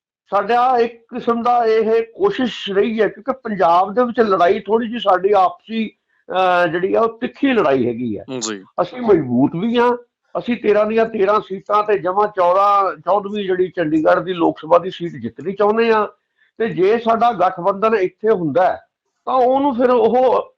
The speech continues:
Speaker 1: ਮਤਲਬ ਕਿ ਇੱਕ ਕਿਸਮ ਦਾ ਅਸੀਂ ਆਪਣੀ ਜਿਹੜੀ ਆ ਸਮਰੱਥਾ ਨੂੰ ਅੰਡਰਮਾਈਨ ਕਰਾਂਗੇ, ਵੀ ਸਾਡੀ ਤਾਕਤ ਜਿਹੜੀ ਆ ਉਹਨੂੰ ਅਸੀਂ ਅੰਡਰਮਾਈਨ ਕਰਾਂਗੇ। ਤਾਂ ਅਸੀਂ ਇੱਥੇ ਬਿਲਕੁਲ ਆਸਵੰਦ ਹਾਂ ਪੂਰੀਆਂ, ਅਹ, ਸੀਟਾਂ ਨੂੰ ਜਿੱਤਣ ਦੇ। ਜਿੱਥੋਂ ਤੱਕ ਤੁਸੀਂ ਹਰਿਆਣੇ ਦੀ ਗੱਲ ਕੀਤੀ ਹੈ,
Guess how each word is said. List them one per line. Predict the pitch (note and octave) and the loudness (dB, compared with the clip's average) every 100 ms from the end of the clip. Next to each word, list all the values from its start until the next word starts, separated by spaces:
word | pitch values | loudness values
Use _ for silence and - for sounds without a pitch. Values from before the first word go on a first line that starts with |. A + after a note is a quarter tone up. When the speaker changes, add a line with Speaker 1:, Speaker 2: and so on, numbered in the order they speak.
| _ | _
Speaker 1:
ਮਤਲਬ | G3 A3 A3 A3 | -8 -2 -2 -2
ਕਿ | A3+ | -6
ਇੱਕ | A3+ A#3 | -6 -6
ਕਿਸਮ | G3+ A3 A3+ | -4 -4 0
ਦਾ | A3+ A3 G#3+ - _ _ _ _ - | 2 2 0 -4 _ _ _ _ -14
ਅਸੀਂ | F3 A#3+ A#3 | -6 0 0
ਆਪਣੀ | G#3+ A3+ A#3+ A#3+ A3 _ D#3+ | 0 -4 -2 -2 -6 _ -12
ਜਿਹੜੀ | F#3 G3 G3+ | -6 -2 2
ਆ | G3+ G3+ - _ _ | 2 0 -4 _ _
ਸਮਰੱਥਾ | - F#3+ F3+ F3 - A#3+ | -8 -2 -2 -4 -2 0
ਨੂੰ | B3 A#3+ | 2 2
ਅੰਡਰਮਾਈਨ | A#3+ B3 B3+ A#3+ A#3+ A#3+ | 2 2 2 2 0 2
ਕਰਾਂਗੇ, | G3 D#3+ B2+ G#2+ - _ _ _ _ - | 2 2 0 -6 -10 _ _ _ _ -14
ਵੀ | G3 | -14
ਸਾਡੀ | - - - E3+ F#3 | -16 -12 -4 0 0
ਤਾਕਤ | F3+ E3 F#3 G#3 | 2 0 2 0
ਜਿਹੜੀ | G3 G3 | 2 2
ਆ | A3 | 2
ਉਹਨੂੰ | B3 A#3+ G#3 | 2 2 0
ਅਸੀਂ | A3 G3 | 0 0
ਅੰਡਰਮਾਈਨ | E3+ E3 D#3+ D#3+ D#3+ | 0 -2 -2 -4 -2
ਕਰਾਂਗੇ। | B2 B2 B2+ G3 | 0 0 0 -2
ਤਾਂ | G#3+ _ _ - A3 | -2 _ _ -2 0
ਅਸੀਂ | A3+ A#3 A3+ | 2 2 0
ਇੱਥੇ | A3+ A3 | 2 -2
ਬਿਲਕੁਲ | D3 F3+ G#3 G#3 G3 | 2 0 2 2 4
ਆਸਵੰਦ | D#3 D#3 D3+ E3+ D3+ | 4 2 0 0 2
ਹਾਂ | D3 D3 | 0 0
ਪੂਰੀਆਂ, | D3+ C#3 C#3+ D3 D3 D3 | -4 -8 -2 0 2 0
ਅਹ, | - _ _ - C#3 C#3 C3+ B2+ A#2 | -4 _ _ -6 2 4 4 2 0
ਸੀਟਾਂ | A#2+ D3 - D3 | -6 -12 -4 -2
ਨੂੰ | D3 A#2+ | -2 -4
ਜਿੱਤਣ | B2 E3 C#3+ | -12 -12 -10
ਦੇ। | A#2+ A2+ | -6 -4
ਜਿੱਥੋਂ | E3+ G3 A3 | -2 -2 0
ਤੱਕ | A#3+ | 0
ਤੁਸੀਂ | G#3+ G#3 A3+ | 0 -4 -2
ਹਰਿਆਣੇ | F#3+ D#3 D3 F#3+ | 0 2 2 2
ਦੀ | A3 A#3 | 0 0
ਗੱਲ | G3+ F3+ | 0 0
ਕੀਤੀ | E3 D#3+ E3 D3+ | -4 -6 -2 0
ਹੈ, | A#2 | 0